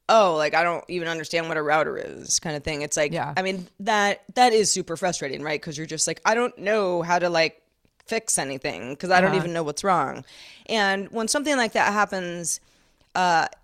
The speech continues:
Speaker 1: over here, it's like, "Well, I don't know what's wrong either, but I know the steps to take to pinpoint the problem. Even if I can't fix it, I can at least find where the problem is, and then, you know, let's go from there," kind of thing.
Speaker 2: Yeah.
Speaker 1: But, but it's like, and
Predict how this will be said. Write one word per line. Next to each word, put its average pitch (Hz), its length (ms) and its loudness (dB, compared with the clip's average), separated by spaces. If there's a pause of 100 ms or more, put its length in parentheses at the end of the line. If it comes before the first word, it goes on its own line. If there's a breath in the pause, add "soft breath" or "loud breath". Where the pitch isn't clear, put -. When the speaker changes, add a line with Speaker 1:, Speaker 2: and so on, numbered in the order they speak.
(200)
Speaker 1:
over 170 220 -2
here, 202 420 2
it's 156 140 -4
like, 165 280 0
"Well, 214 120 2
I 269 120 10
don't 320 100 4
know 269 80 2
what's 202 180 -2
wrong 190 220 0
either, 180 260 -2
but 156 460 -2
I 185 140 0
know 196 180 0
the 170 100 -6
steps - 460 2
to 185 100 -6
take - 340 -4
to 139 320 -6 (300)
pinpoint 202 520 -2
the 165 80 -10
problem. 165 440 2
Even 285 180 0
if 160 80 -2
I 160 60 0
can't 151 220 -10
fix - 300 0
it, 170 60 -2
I 160 60 0
can 170 120 -8
at 127 80 -10
least 180 260 -2 (300 soft breath)
find 208 680 0
where 175 260 2
the 151 80 -6
problem 147 560 -2
is, 135 680 -2
and 160 180 -6
then, 156 260 -4
you 165 100 -8
know, 147 200 -6
let's 165 220 -6
go 139 160 -2
from 147 200 -8
there," 147 220 -2
kind 131 180 -10
of 131 80 -12
thing. - 500 -10
Speaker 2:
Yeah. 170 260 -6 (100)
Speaker 1:
But, 185 380 0 (160)
but 214 140 0
it's 208 180 -2
like, 196 420 -2 (460 soft breath)
and 220 360 0